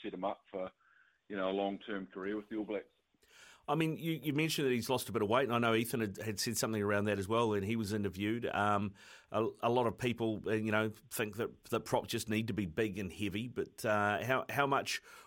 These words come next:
Speaker 2: weight has he lost, can you tell us, and, and how do you think it'll affect his overall game from scrummaging to the round-the-field stuff?
Speaker 1: Oh, he's a big man. Like, he's, <laughs> he's a big man anyway, but,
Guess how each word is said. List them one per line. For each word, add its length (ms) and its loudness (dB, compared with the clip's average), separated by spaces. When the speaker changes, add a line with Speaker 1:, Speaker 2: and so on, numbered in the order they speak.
Speaker 2:
weight 340 0
has 240 0
he 80 -4
lost, 300 -2
can 100 -6
you 80 -2
tell 180 -2
us, 140 -4
and, 200 -4
and 140 2
how 200 2
do 60 0
you 60 0
think 220 -2
it'll 140 -4
affect 300 -4
his 120 -2
overall 420 0
game 280 0
from 180 -8
scrummaging 560 0
to 100 -4
the 80 0
round-the-field 520 -2
stuff? 280 -8
Speaker 1:
Oh, 340 4
he's 100 -14
a 160 -4
big 140 -2
man. 300 -6
Like, 220 -8
he's, 120 -14
<laughs> 520 -4
he's 140 -10
a 100 -8
big 200 2
man 180 -2
anyway, 500 -2
but, 160 -6